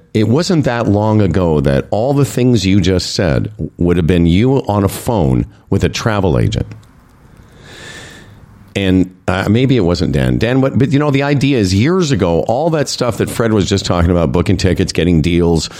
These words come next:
return airfare, all that was done with a human being on the other end of a line. And,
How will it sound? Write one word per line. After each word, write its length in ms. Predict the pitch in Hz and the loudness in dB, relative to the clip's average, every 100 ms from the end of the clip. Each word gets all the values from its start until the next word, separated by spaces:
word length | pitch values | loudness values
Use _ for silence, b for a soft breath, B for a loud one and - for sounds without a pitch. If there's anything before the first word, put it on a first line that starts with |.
| B B B B | B B B B
return 480 | 87 78 117 104 95 | -4 0 0 2 0
airfare, 640 | - 87 90 - 90 87 - | 0 0 -2 0 0 0 -2
all 200 | 165 214 | -2 -2
that 220 | 196 160 | -2 0
was 180 | 120 90 | 0 0
done 420 | 110 101 90 87 B B B B - | 0 0 0 0 B B B B -6
with 140 | 98 92 | -2 0
a 40 | |
human 480 | - 156 135 98 82 | 0 0 2 2 2
being 340 | 104 92 82 | 2 2 2
on 180 | 73 90 | 2 2
the 120 | 90 | 2
other 240 | 101 98 90 | 2 2 2
end 180 | 90 | 2
of 80 | 76 | 2
a 40 | 67 | 0
line. 520 | 67 71 62 50 - - - | 0 0 0 -2 -6 -12 -4
And, 360 | 92 95 - | 0 0 -2